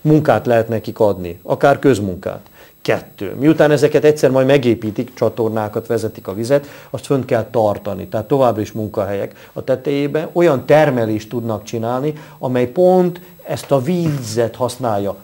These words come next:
öntözésre, mezőgazdasági termelés, vagy mindenfajta más dologra, növénytermesztés, gyümölcstermesztés, amihez víz kell, tehát ez volt a második.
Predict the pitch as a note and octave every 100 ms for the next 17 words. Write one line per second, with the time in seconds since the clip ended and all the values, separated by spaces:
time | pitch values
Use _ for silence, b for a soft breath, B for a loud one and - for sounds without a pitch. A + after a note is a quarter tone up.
0 | - B2+ A#2 B2 F#2+ G2+ F#2 - F#2+ G#2
1 | G#2 G2+ G2+ F#2+ - G2+ F2+ G#2+ G2+ G2
2 | G2 B B A#2+ A#2+ A2 G2 - B B
3 | C#3+ C#3+ B2+ A2+ B2+ A#2+ A#2+ B2+ A#2+ A#2
4 | A#2 A2+ B2 A#2+ B2+ B2 B - C#3+ C#3
5 | C3+ B2+ C3 B2 B2 A#2 - B2+ B2+ -
6 | B - A#2 C3+ B2 A2+ - A#2+ A#2 A2+
7 | B2+ A2+ A#2+ A#2 A2+ G2+ A2+ G#2+ - C3
8 | D3 D3+ A#2+ A2 A#2 A2+ A2+ A#2 C3 D#3+
9 | E3 -